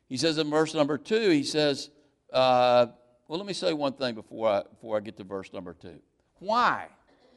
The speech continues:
is God holding it all back? I mean, Lord, I just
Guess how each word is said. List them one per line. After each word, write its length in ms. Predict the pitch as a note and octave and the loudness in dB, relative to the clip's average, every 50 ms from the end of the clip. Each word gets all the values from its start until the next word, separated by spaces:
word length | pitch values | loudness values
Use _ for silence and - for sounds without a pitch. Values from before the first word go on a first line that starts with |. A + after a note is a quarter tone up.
| _ _ _ _ _ _ | _ _ _ _ _ _
is 160 | - C#3+ A#2+ G2 | -6 -6 -2 2
God 280 | - C#3+ B2+ A2+ G2+ | 4 4 6 4 2
holding 320 | G#2 A#2 A2+ G2+ F#2 F#2 F#2 | 0 -4 -6 -6 -8 -12 -12
it 100 | F2+ F2+ | -8 -6
all 180 | F2 F2 E2+ | -6 -6 -6
back? 320 | D#2 D#2 D#2+ D#2 - _ _ _ _ _ _ _ _ _ _ _ _ _ _ _ _ _ _ _ | -10 -14 -20 -20 -20 _ _ _ _ _ _ _ _ _ _ _ _ _ _ _ _ _ _ _
I 100 | - G#2 | -4 -4
mean, 240 | B2 C#3 C#3 C3+ B2+ | -2 -2 -2 -4 -2
Lord, 240 | C3 D3 F3+ E3+ C#3+ | 0 2 2 4 4
I 100 | C#3+ F3+ | 4 2
just 300 | D3+ D#3 D3+ - - | 0 -4 -12 -16 -16